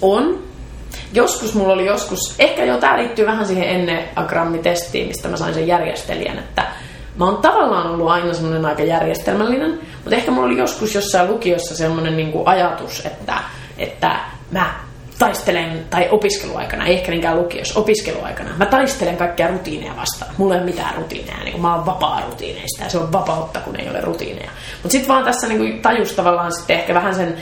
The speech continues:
just sen järjestelmällisyys oman puolen ymmärtämisen kautta ja myös ihan niinku elämän kautta, että voi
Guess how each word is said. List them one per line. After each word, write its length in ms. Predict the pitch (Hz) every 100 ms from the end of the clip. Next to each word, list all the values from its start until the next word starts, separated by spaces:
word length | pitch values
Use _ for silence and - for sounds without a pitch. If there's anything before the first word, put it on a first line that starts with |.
| -
just 180 | 170 -
sen 180 | 175 170
järjestelmällisyys 800 | 185 180 180 165 165 165 170 165
oman 380 | 175 170 160 160
puolen 340 | 180 170 170
ymmärtämisen 640 | 165 180 175 170 175 170 160
kautta 320 | 165 165 -
ja 60 | 170
myös 180 | 175
ihan 220 | 170 170 170
niinku 160 | 165
elämän 300 | 180 175 170
kautta, 320 | - 160 -
että 120 | 175
voi 100 | -